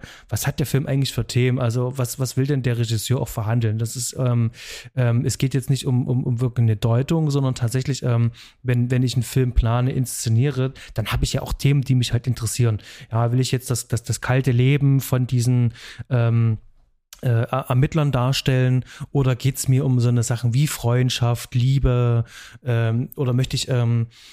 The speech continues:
äh, den Verfall einer Person zeigen, s-, so eine Dinge. Und ich, ich habe mir erst, in erstmal aufgeschrieben, ähm, dass der Film, äh, die, die Themen Freundschaft, Partnerschaft und Vertrauen so als großen Kern hat,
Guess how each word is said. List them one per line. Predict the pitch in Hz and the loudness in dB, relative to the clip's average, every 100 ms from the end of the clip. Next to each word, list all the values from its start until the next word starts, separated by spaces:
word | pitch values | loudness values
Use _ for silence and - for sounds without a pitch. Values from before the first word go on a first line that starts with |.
| - - | -20 -14
äh, | - 139 - 151 | -6 -6 -6 -6
den | 147 131 | -4 -2
Verfall | 147 - 131 | -2 -2 -2
einer | 151 151 | 0 0
Person | 135 139 131 135 | 2 2 2 0
zeigen, | - 127 120 123 139 | 0 -2 0 0 -2
s-, | |
so | 127 147 123 | -4 -4 0
eine | 123 117 | 0 2
Dinge. | 143 165 156 196 - - - - | 2 2 0 -2 -10 -18 -16 -6
Und | 135 - - | -6 -6 -10
ich, | - 139 - | -6 -6 -4
ich | - | -2
habe | 175 226 | 2 2
mir | 147 | 2
erst, | 85 175 - | 0 -4 -2
in | 190 147 | -2 0
erstmal | - 190 - 151 | 0 -4 -2 -2
aufgeschrieben, | 127 - 185 - 139 131 147 220 - - - - | -2 -4 -4 -2 -2 0 0 -2 -4 -16 -16 -6
ähm, | - 127 123 123 120 120 _ _ - | -2 0 2 2 0 -2 _ _ -6
dass | 131 - - | -4 -4 -2
der | 131 123 117 | 0 4 6
Film, | - - 131 160 190 - | 6 4 4 4 2 0
äh, | 156 131 | 0 0
die, | 131 123 131 | 0 0 0
die | - 120 | -4 -4
Themen | - 123 117 | 0 0 0
Freundschaft, | - 120 127 - 190 - | -2 0 0 0 -2 -2
Partnerschaft | - 127 - 180 170 - - | -2 -2 -2 -2 -2 -2 -4
und | |
Vertrauen | 123 131 - - 120 127 214 233 | -4 -4 -4 -2 0 0 0 0
so | 147 | -2
als | 139 120 - | -2 -4 -4
großen | 135 135 123 | -2 0 -2
Kern | - 160 240 190 | -4 -4 0 2
hat, | 120 214 - - | 0 -2 -6 -10